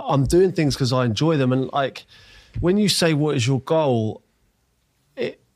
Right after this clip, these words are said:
it, <sighs> I don't wanna come on here, Diary of a C E O, right? And everyone's got a goal. Everyone's got a purpose. Everyone knows what they're gonna do. I have to be honest with you.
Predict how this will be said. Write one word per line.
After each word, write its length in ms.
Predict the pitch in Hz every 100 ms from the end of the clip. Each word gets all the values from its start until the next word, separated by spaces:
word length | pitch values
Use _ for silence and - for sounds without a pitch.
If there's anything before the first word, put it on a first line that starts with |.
| -
it, 200 | - -
<sighs> 600 | _ - - - - -
I 80 | 170
don't 140 | 196
wanna 160 | 170 160
come 280 | - 156 143
on 120 | 139
here, 540 | 139 160 135 113 113 - _ -
Diary 380 | 147 147 139
of 180 | 139 127
a 40 | 120
C 320 | - 131 123
E 40 |
O, 180 | 120 117
right? 360 | 117 117 131 - -
And 380 | 127 123 120 117 - - - _ -
everyone's 540 | 165 147 143 139 127
got 240 | 123 139 131
a 40 |
goal. 360 | 104 143 135 131
Everyone's 320 | 120 131 120
got 160 | 123
a 40 | 117
purpose. 500 | - 139 143 135 123
Everyone 280 | 131 143 135
knows 200 | 135 123
what 100 | -
they're 80 | 123
gonna 220 | 127 127
do. 400 | 120 127 127 117 - - - - _ _ _ _ _
I 100 | 160 156
have 120 | -
to 80 | 127
be 120 | 135
honest 240 | 135 120
with 120 | 113
you. 260 | 110 117 131